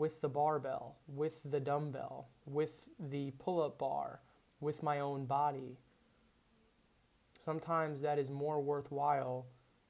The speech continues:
and will actually get y-, you more results and pr-,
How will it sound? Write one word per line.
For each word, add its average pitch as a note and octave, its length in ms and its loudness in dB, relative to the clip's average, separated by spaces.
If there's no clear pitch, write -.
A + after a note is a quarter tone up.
and C#3 100 -6
will C3+ 140 -4
actually D#3 420 0
get D3 260 0
y-, B2+ 200 -10
you D3 200 -2
more D3+ 300 4
results C3+ 840 2
and C#3 300 -4
pr-, - 240 -4